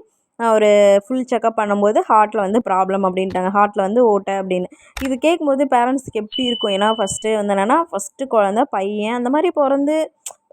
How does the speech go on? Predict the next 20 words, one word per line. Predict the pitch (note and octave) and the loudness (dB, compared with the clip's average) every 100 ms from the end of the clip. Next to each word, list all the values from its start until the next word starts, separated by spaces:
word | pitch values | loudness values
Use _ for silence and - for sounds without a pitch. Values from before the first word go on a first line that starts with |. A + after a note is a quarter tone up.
| _ _ - | _ _ -4
பிறக்கறதுக்கு | C#4 D#4+ F4+ E4+ D#4 | -2 -2 -4 -6 -2
முன்னாடி | C#4 C#4+ D4+ D4 | 0 4 4 4
இதானா | C#4 B3 A#3+ A#3 | 2 2 0 0
கூட | C4 C#4+ D#4 | 0 2 4
ஒரு | C4 | 4
வலி | A3+ G#3+ A#3+ | 4 2 0
இருக்காது. | A3+ G#3 F#3 F#3 | -2 -2 2 2
ஆனா | G#3+ B3 | 2 -2
பிறந்து | A3 A3+ A#3+ B3 B3 | -4 -4 -2 -2 -2
குழந்தைய | A3+ A3+ A#3 B3 A#3+ | -2 -4 -2 -4 -2
பார்த்து | A3 A3 A#3 - C#4+ - _ _ _ _ | -2 -2 -4 -6 -8 -8 _ _ _ _
அப்படின்னு | - A#3 D#4 D4+ | -6 0 0 2
ரொம்ப | D4 C#4+ D#4+ E4+ | 2 2 4 4
அதை | D4 | 4
வந்து | C4 C4+ | 2 0
டேக் | B3+ B3 | -2 0
கேர் | C4 B3 A3 | -2 -2 -2
பண்ணும்போது | G#3 B3 A#3 G#3 A3 | 0 2 4 2 2
இந்த | D#4+ D4+ | 0 2
மாதிரி | C4+ C4+ | 2 2